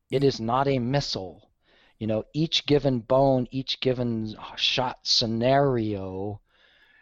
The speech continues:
is different. And the heavy bone threshold is specific to Asiatic water buffalo ribs.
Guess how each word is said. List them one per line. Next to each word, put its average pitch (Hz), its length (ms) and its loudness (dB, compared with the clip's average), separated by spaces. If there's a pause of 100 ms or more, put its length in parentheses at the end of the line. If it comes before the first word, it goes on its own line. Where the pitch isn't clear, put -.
(140)
is 117 260 2
different. 127 460 -2 (480)
And 123 180 2
the 113 60 2
heavy 139 300 2
bone 131 280 2
threshold 135 580 2
is 135 160 0
specific - 720 -4
to 120 220 -6 (100)
Asiatic 120 500 2
water 151 240 4
buffalo 104 400 -6
ribs. 98 500 -10